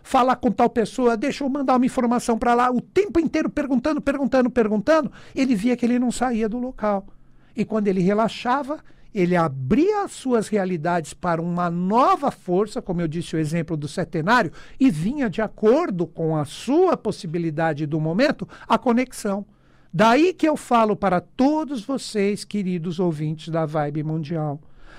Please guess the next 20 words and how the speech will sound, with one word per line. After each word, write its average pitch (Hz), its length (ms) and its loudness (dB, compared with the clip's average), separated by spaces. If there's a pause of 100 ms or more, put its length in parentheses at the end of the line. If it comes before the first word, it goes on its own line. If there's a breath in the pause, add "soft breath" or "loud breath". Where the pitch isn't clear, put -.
(100)
sempre 254 760 2
neste 170 300 -6
momento 180 460 -2
atual, 185 420 2
não 175 160 0
fique - 320 -4
preso 240 720 0
o 165 40 -8
tempo 175 280 -4
inteiro 170 340 -2
no 165 80 -2
celular 180 540 0
achando 247 420 -2
que 202 100 -6
tá 190 120 -4
aprendendo 180 440 -2
tudo 165 280 -4
só 214 200 0
na 185 100 -2
casca. 196 520 -2